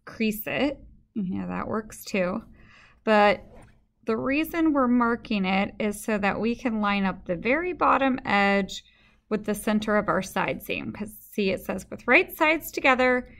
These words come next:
match the side seam to this point." So this is my side seam. I'm gonna match this to this. So I'm gonna do that by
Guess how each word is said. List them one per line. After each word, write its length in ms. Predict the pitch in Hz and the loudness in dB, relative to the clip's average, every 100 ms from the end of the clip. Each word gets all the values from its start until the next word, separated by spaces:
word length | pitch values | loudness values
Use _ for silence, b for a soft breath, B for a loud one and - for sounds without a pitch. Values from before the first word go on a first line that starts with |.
| B B B _ | B B B _
match 640 | - 233 240 240 311 - - | 2 4 6 4 0 -2 -6
the 100 | 320 | -4
side 440 | - 240 240 214 | 0 4 4 2
seam 320 | - 240 233 | 0 2 2
to 180 | - 233 | 0 -4
this 220 | 190 208 | -2 -6
point." 340 | - 190 - - | -6 -6 -6 -10
So 140 | 196 | -6
this 200 | 190 190 | -6 -4
is 160 | 269 - | -6 -4
my 100 | 381 | -4
side 380 | 370 302 269 254 | -2 0 0 0
seam. 520 | 285 269 269 269 B B B B - | 2 4 4 0 B B B B -6
I'm 120 | 202 | -2
gonna 120 | 196 | 0
match 300 | 185 175 180 | 0 -2 -4
this 400 | 196 233 285 - | -2 0 0 -4
to 160 | - 254 | -6 -2
this. 360 | 196 - - | -2 -2 -6
So 120 | - 190 | -6 -4
I'm 100 | 185 | -2
gonna 200 | 190 196 | -2 -2
do 160 | 240 | -2
that 380 | 254 202 202 - | 0 0 -2 -4
by 240 | 175 160 | -4 -4